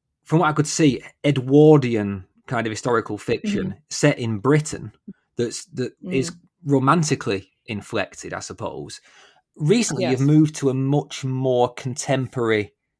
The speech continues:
Speaker 1: North American setting and style. What,
Speaker 2: Yeah.
Speaker 1: what prompted that change?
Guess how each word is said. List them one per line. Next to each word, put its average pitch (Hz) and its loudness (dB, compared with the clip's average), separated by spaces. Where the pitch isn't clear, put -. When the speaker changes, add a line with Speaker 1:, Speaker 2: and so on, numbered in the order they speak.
Speaker 1:
North 123 0
American 120 0
setting 95 -6
and 85 -10
style. 73 -8
What, 147 -4
Speaker 2:
Yeah. 175 -10
Speaker 1:
what 190 0
prompted 170 -4
that 98 -2
change? 127 -8